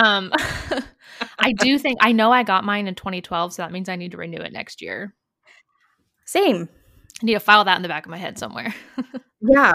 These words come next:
Speaker 2: because knowing my sister and knowing my family, we're, we're a lot of the times, "Hey, we're going to this place. You need to
Speaker 1: Next
Speaker 2: get your
Speaker 1: week. <laughs>
Speaker 2: passport." Yeah.
Speaker 1: Yeah.
Speaker 2: So I'm like, "Okay, well, now I need to real-,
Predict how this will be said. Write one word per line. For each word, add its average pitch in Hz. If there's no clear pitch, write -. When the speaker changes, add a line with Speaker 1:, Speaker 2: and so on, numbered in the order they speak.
Speaker 2:
because 196
knowing 214
my 190
sister 202
and 185
knowing 180
my 180
family, 175
we're, 170
we're 185
a 175
lot 180
of 185
the 180
times, 175
"Hey, 185
we're 180
going 175
to 165
this 170
place. 156
You 170
need 160
to 160
Speaker 1:
Next 202
Speaker 2:
get -
your 190
Speaker 1:
week. 165
<laughs> -
Speaker 2:
passport." 165
Yeah. 156
Speaker 1:
Yeah. 185
Speaker 2:
So 196
I'm 185
like, 175
"Okay, 175
well, 175
now 190
I 190
need 190
to 185
real-, 175